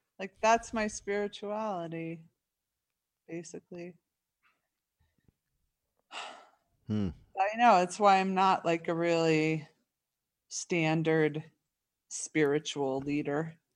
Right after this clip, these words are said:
Speaker 1: <laughs> You know, like, my congregation was always like, "Man, we're so glad we have a preacher who's clearly just preaching to herself and letting us overhear it." <laughs>
Speaker 2: Uh-huh.
Speaker 1: You know?
Speaker 2: You know,
Speaker 1: <laughs> That's all I have to offer.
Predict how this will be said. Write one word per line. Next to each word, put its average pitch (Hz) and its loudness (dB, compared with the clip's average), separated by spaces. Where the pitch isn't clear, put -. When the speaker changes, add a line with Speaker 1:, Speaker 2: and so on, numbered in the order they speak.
Speaker 1:
<laughs> - -12
You 233 4
know, - 6
like, 220 8
my 220 10
congregation 185 8
was 165 4
always 165 8
like, 160 10
"Man, 220 10
we're 277 6
so 302 6
glad 247 10
we 214 10
have 175 6
a 165 6
preacher 220 8
who's 190 6
clearly 208 10
just 170 0
preaching 190 4
to 180 4
herself 165 10
and 160 4
letting 165 8
us 156 6
overhear 160 6
it." - -2
<laughs> - -2
Speaker 2:
Uh-huh. 95 2
Speaker 1:
You 262 10
know? 220 10
Speaker 2:
You 104 8
know, 101 8
Speaker 1:
<laughs> 214 2
That's 240 6
all 208 12
I 185 12
have 175 6
to 170 8
offer. 156 8